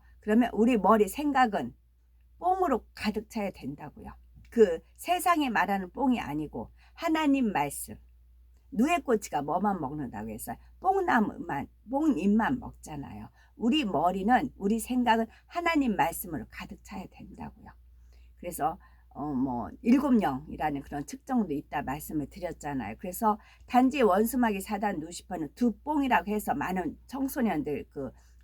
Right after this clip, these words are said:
거기는 학생들이 많아요. 중학생. 저는 대학생인 줄 알면 중학-, 보통 삼 학년 그 정도 돼요. 그런 애들이 많이 배회를 하거든요.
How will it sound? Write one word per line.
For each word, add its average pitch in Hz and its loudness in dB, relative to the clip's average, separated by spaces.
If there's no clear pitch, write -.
거기는 175 -2
학생들이 262 -2
많아요. 165 0
중학생. 247 0
저는 285 8
대학생인 262 0
줄 175 -2
알면 151 -2
중학-, 202 -4
보통 151 -10
삼 240 -2
학년 202 -4
그 - -20
정도 - -8
돼요. - -18
그런 208 2
애들이 151 -6
많이 147 -6
배회를 165 -12
하거든요. 160 -8